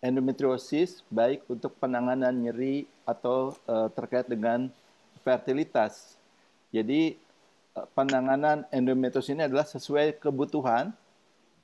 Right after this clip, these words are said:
untuk, eh, penanganan efektifnya, dan untuk operasi hanya satu kali, baik untuk nyeri maupun fertilitas, dan setelah itu kita bisa men-, menggunakan berbagai, eh,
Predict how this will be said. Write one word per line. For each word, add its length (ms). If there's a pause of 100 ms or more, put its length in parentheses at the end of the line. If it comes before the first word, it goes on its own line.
(120)
untuk, 280 (320)
eh, 800 (560)
penanganan 520
efektifnya, 720 (480)
dan 240
untuk 240
operasi 640 (240)
hanya 400
satu 320
kali, 480 (1400)
baik 400
untuk 320
nyeri 320
maupun 400
fertilitas, 960 (400)
dan 160
setelah 320
itu 160
kita 160
bisa 240
men-, 240 (160)
menggunakan 1120
berbagai, 800
eh, 480